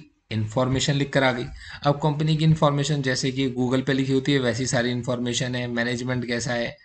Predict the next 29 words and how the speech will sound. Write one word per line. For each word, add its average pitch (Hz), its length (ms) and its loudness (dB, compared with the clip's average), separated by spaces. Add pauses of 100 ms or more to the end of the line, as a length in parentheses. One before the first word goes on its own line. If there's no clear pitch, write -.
(280)
इसकी 139 300 0
लिस्टिंग 139 460 0
कॉन्टैक्ट 123 640 -4
इन्फॉर्मेशन 120 600 -2
कैसी 113 320 -2
है, 151 80 2
सब 127 260 -2
आपको 113 260 -2
पता 113 220 0
चल 107 200 -2
जाता 104 260 -6
है। - 100 -16 (520)
बहरहाल 107 400 2 (300)
हम 147 240 2
क्या 151 180 2
कहते 135 220 -2
हैं, 147 180 -4
मार्केट 117 380 -2
वॉच 120 240 2
पर 127 160 -2
आए 123 260 -2
वापस, 117 480 0
हमने 127 280 -2
क्या 123 140 0
करा, 123 240 0
Reliance 110 380 0
को 131 120 -2
क्लिक 123 280 -2
करा 120 160 -2